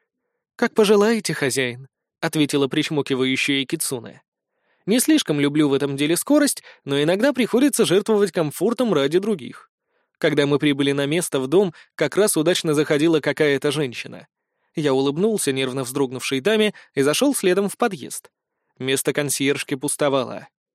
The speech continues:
«А где Эльвира Магомедовна? Я ей книгу должен вернуть», — спросил у соседки.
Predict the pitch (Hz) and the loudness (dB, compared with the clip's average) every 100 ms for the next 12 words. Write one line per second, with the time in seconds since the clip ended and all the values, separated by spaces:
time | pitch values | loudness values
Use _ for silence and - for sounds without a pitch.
0 | _ _ _ _ 139 123 120 139 135 135 | _ _ _ _ -6 -4 -2 -2 0 -2
1 | 131 131 127 123 127 139 143 - _ _ | -2 -2 -4 -2 -2 -2 -2 -6 _ _
2 | _ _ 123 139 143 151 147 185 160 135 | _ _ -4 0 2 0 0 -2 0 0
3 | 131 123 127 131 127 - - _ _ - | -2 -4 -4 -4 -4 -10 -20 _ _ -2
4 | 202 175 135 127 147 - - - 95 | -2 0 -2 -2 -2 -4 -8 -10 -18